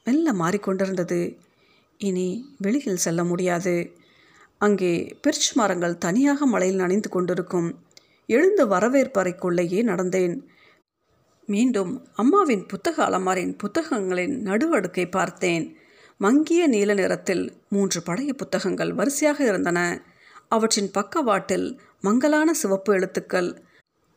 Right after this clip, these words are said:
அந்த புத்தகங்களில் ஒன்றில் "டில்செட்டிற்கு முன்பாக" என்று இருந்தது. டில்செட் என்ற வார்த்தையை மீண்டும் மீண்டும் சொல்லி பார்த்தேன். அந்த புத்தகத்தை கையில் எடுத்து திருப்பினேன். தரையில் விரிக்கும் மெத்தை ஒன்றை அலமாரியின் அருகில் அம்மா வைத்திருந்தாள்.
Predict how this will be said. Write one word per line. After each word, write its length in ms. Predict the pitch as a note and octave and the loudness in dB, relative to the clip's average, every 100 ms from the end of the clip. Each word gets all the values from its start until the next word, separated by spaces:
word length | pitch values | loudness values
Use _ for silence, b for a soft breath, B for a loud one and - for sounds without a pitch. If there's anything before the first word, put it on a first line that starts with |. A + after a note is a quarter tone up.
| _ _ - | _ _ -2
அந்த 260 | A3+ G#3 | 0 0
புத்தகங்களில் 680 | F#3+ A3 F#4 - C4+ G3+ F#3+ | -4 -6 -4 -2 -2 0 0
ஒன்றில் 560 | F#3 F3+ F3+ D#3+ A#3+ b b b - | -2 -2 -2 -4 -8 b b b -2
"டில்செட்டிற்கு 600 | B3 F4+ - C4 A3+ G#3+ | 2 2 2 0 -2 -4
முன்பாக" 800 | G3+ F3+ F3+ F3+ F3+ F#3 - - | -2 -2 2 2 2 0 -2 -4
என்று 280 | - F#3+ F3+ | -4 -4 -2
இருந்தது. 640 | F3 F3 F3 E3+ F3 - - b b b - | -2 -2 -2 -2 -2 -4 -10 b b b 0
டில்செட் 520 | D#4+ F#4 F4 F4 - | 2 2 0 -2 -6
என்ற 280 | - G#3 G3 | -4 -2 0
வார்த்தையை 680 | E3 E3+ A#3 F#3+ F3+ F3+ - | 0 0 0 -2 -2 -4 -6
மீண்டும் 400 | G#3+ A#3 E4+ F4+ | 0 4 4 4
மீண்டும் 300 | D#4+ D#4 D#4 | 4 4 4
சொல்லி 280 | D4+ G3+ F#3 | 2 2 0
பார்த்தேன். 640 | F#3 F#3+ F#3 G#3 F#3+ F#3 - B B B - | 0 -2 0 0 0 -2 -6 B B B 0
அந்த 240 | A#3+ A#3 | 2 2
புத்தகத்தை 580 | C#4 C#4+ G#4+ D#4 - F#3+ | 0 0 0 0 0 0
கையில் 300 | F#3 G3+ C4 | 0 2 2
எடுத்து 280 | F#3 F#3 F3 | 0 -2 -4
திருப்பினேன். 680 | F#3+ F#3+ G3+ F#3+ F3+ F3 b b b b | -4 0 2 2 0 -4 b b b b
தரையில் 440 | A#3 A#3+ F#4 F4 | 0 2 2 2
விரிக்கும் 360 | A#3 F#3+ F#3 F3+ | 2 0 0 -2
மெத்தை 320 | E3+ E3+ D4+ | -2 -2 -2
ஒன்றை 580 | G#3+ F#3 F#3 F#3+ F3 - B B | 0 -2 -2 -2 -2 -8 B B
அலமாரியின் 560 | G#3 C4 F#4 F4+ D#4 A3 | 0 2 4 4 4 2
அருகில் 400 | F#3+ F#3+ F#3 F#3 | 0 0 0 -2
அம்மா 280 | F3+ B3+ B3+ | 0 0 0
வைத்திருந்தாள். 760 | F#3 F#3+ G3+ F#3 F#3 F3 F#3 | -2 -2 -2 0 0 0 -4